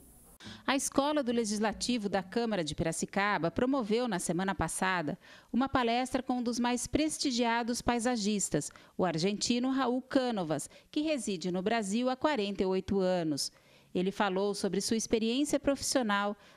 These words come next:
da genialidade de Burle Marx, ícone do paisagismo mundial e com quem trabalhou e realizou diversos projetos, e abordou principalmente o paisagismo sustentável, definido por ele de uma maneira bastante peculiar,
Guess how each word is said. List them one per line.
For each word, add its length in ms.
da 140
genialidade 960
de 120
Burle 300
Marx, 540
ícone 400
do 100
paisagismo 640
mundial 640
e 80
com 180
quem 200
trabalhou 640
e 20
realizou 480
diversos 560
projetos, 720
e 60
abordou 480
principalmente 880
o 60
paisagismo 680
sustentável, 960
definido 540
por 240
ele 280
de 120
uma 160
maneira 360
bastante 540
peculiar, 680